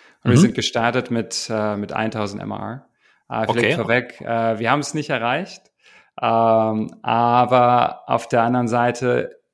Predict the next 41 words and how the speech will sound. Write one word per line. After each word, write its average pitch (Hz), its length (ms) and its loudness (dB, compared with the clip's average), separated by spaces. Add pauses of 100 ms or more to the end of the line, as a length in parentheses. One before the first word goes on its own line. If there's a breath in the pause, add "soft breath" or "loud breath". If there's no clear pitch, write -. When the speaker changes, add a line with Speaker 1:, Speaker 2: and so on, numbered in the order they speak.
(140)
Speaker 1:
geht 131 220 0
es 127 140 -2
weniger 131 360 4
um 123 300 2
quasi 117 240 -2
die 117 300 0
definitive 131 540 -2
Erreichung. 127 600 0 (100)
Also - 300 -18 (160)
es - 140 -14
hat, - 200 -6 (960)
sehr 143 140 6
wenige 170 320 4
Startups 135 400 2
haben 123 140 -4
ihre 123 160 -4
Ziele 123 240 -2
erreicht, 113 560 -6
ähm, 123 280 -4
in 120 100 -2
der 123 120 0
Phase, 123 360 -4
sondern 123 220 -6
es - 200 -8
geht 135 160 -2
eher 123 160 2
darum, 127 320 2
dass 127 180 0
man 123 380 0
anfängt 156 640 0
als 135 260 0
Startup, 127 400 0
sich - 320 -12 (320)
ambitionierte 143 880 -2
Ziele 143 320 -6
zu, - 160 -12 (220)
zu 120 240 -10
setzen 147 560 -4 (240)
und 123 220 0
jede 135 500 2
Woche 117 640 2